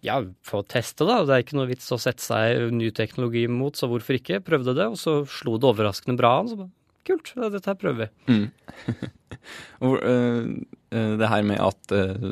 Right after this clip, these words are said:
Speaker 2: Game of Thrones og Paradise Hotel og Skam er, blir mye diskutert innpå her. Så for en tid tilbake så, så delte Jodel en sånn melding om at det ikke er lov med spoilers. Er det, ser du noe mye av det nå, eller hva, hva tenker du rundt at Jodel går inn og sier at det her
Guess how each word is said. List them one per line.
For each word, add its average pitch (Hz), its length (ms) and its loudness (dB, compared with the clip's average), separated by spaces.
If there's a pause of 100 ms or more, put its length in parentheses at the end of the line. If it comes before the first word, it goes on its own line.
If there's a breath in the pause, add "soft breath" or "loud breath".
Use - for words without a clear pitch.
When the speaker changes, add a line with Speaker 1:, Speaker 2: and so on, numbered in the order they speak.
(220)
Speaker 2:
Game 98 200 4
of - 120 -2
Thrones 98 580 4
og 95 500 4
Paradise 90 400 2
Hotel 98 300 0
og 95 100 -2
Skam 95 460 2
er, 95 240 0 (100)
blir 101 380 2
mye 101 140 4
diskutert 101 580 0
innpå 92 180 0
her. 98 160 4
Så 101 160 2 (580 loud breath)
for 113 120 2
en 104 100 0
tid 98 140 0
tilbake 95 280 0
så, - 200 0 (320)
så 95 100 -4 (160)
delte 95 320 2
Jodel 90 280 0
en 95 40 -6
sånn 95 200 -2 (280)
melding 101 540 2
om 98 140 0
at - 120 -8
det 98 120 0 (100)
ikke - 220 0
er 95 80 4
lov 98 180 6
med 104 100 -2
spoilers. 98 720 4 (180)
Er 107 160 6
det, 101 380 2 (340)
ser 98 300 4
du 98 80 4
noe 101 100 4
mye 101 160 2
av 101 60 2
det 101 160 4
nå, 147 160 2
eller 131 160 2
hva, 131 80 8 (100)
hva 127 100 4
tenker 117 300 0
du 95 120 2
rundt 98 260 2
at - 160 0
Jodel 92 560 2 (400)
går 101 180 6
inn 92 120 0
og - 40 -10
sier 98 220 2
at - 80 0
det 98 80 2
her 92 180 0